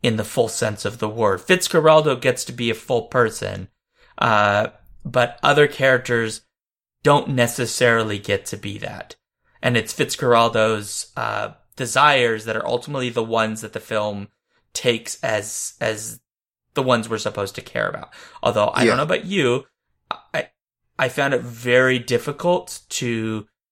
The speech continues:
Speaker 1: find characters in this that I genuinely felt sympathy for, uh, because I <laughs> kind of hated almost everyone. <laughs>
Speaker 2: Well, we, I mean, we're not really given,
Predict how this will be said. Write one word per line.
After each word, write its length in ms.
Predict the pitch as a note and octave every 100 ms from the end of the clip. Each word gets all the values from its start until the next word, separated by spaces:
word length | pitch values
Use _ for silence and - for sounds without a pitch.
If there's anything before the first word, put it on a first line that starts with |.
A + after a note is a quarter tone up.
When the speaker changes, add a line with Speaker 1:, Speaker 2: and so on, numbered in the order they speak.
| _ _ _
Speaker 1:
find 800 | _ - - C#3 C#3+ D#3 D#3+ D3+ - _
characters 800 | - - C#3+ D#3 D#3 F#3+ F3+ -
in 240 | D3 D#3
this 240 | E3+ F3
that 180 | - B2
I 440 | A#2 A2+ A2 - A#2+
genuinely 1080 | - B2 C3+ D3+ D3 C3+ C3 A#2+ A#2+ A2+ - _ _ _
felt 320 | - C3 A2
sympathy 640 | - A#2+ E3 - G#3+ G3+ A3
for, 600 | - - G3 G#3 A3 - _ _ _
uh, 220 | B2 B2 D3+
because 420 | C3 - A#2+ D3
I 60 |
<laughs> 0 |
kind 460 | C#3+ - - F3 G#3+
of 200 | A3 G#3+
hated 320 | - D3+ D#3 -
almost 420 | B1 - - -
everyone. 760 | - - - - - - - -
<laughs> 300 | - - - - - - - _ _ _ _ -
Speaker 2:
Well, 340 | F3+ F3 C#3
we, 160 | E3+ F3
I 100 | E3+
mean, 100 | E3+
we're 100 | F3
not 200 | G3 E3+
really 240 | E3+ E3+
given, 680 | C#3+ G#2+ D#3+ E3+ D#3+ C#3 B2